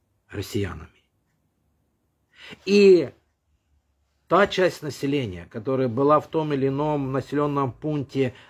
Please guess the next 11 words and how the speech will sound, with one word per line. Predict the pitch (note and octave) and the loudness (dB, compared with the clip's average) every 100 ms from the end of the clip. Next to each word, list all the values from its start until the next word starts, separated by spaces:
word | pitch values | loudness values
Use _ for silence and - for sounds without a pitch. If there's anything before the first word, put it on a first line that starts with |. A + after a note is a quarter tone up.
| _ - - _ _ | _ -18 -18 _ _
во | B2+ C3+ | -4 0
время | A#2+ D3+ F3 E3 C#3+ A2 E2 - _ _ - | 2 2 2 2 -2 -6 -8 -16 _ _ -14
оккупации | A#2+ - B2 C3+ C3+ A2 G#2+ | -12 -10 -8 -4 -6 -6 -8
русских, | B2 D#3+ - A2 - _ _ _ _ - | -6 -8 -12 -20 -20 _ _ _ _ 0
уходит, | A3+ G#3 - F#3+ F#3+ G#3 G3 A3 - | 2 2 6 10 10 8 2 -6 -8
убегают | E3 B2+ A#2+ A2+ D3+ E3+ E3+ - | -12 -10 -10 -6 -6 -4 -8 -10
вместе | A2 A#2+ D3+ E3+ - - E3 | -12 -8 -6 -6 -8 -8 -8
с | - C#3+ | -10 -12
россиянами | D3 - D3+ C3 F#2 D#2 - _ _ _ _ _ _ _ _ _ _ | -10 -6 -2 -2 -6 -12 -20 _ _ _ _ _ _ _ _ _ _
в | |
Россию. | G#2+ - - D#2 | -10 -10 -12 -14